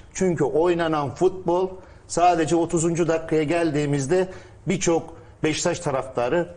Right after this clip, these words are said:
hatta diğer takımın futbol severleri bile kanalı değiştirmiştir diye düşünüyorum. Bu kadar kötü bir oyun. Yine Lens'in sağ bek oynadığı.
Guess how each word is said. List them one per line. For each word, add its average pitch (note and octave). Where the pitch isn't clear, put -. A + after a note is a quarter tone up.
hatta C3
diğer E3
takımın B2
futbol F3+
severleri C#3+
bile E3+
kanalı D3+
değiştirmiştir D3
diye B2+
düşünüyorum. D#3
Bu F#3+
kadar D#3
kötü C3
bir A#2
oyun. A2
Yine E3+
Lens'in D#3
sağ D3+
bek D3
oynadığı. A2